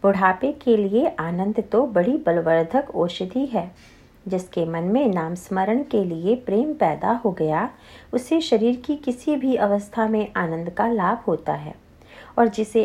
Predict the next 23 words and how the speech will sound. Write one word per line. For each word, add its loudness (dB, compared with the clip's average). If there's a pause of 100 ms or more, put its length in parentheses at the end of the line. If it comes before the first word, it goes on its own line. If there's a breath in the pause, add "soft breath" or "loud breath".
(120)
ऐसे 0
आनंद -2
का 0
लाभ -4
हुआ, -2 (440 soft breath)
उस -2
पर 4
भगवान 0
ने 2
कृपा -2
की, 0 (120)
ऐसा -2
निश्चित -4
समझो। -8 (1120 loud breath)
भगवान -2
को 4
देने 0
लायक 2
सच्चा -2 (100)
एक 0
ही -2
दान 2
है, -8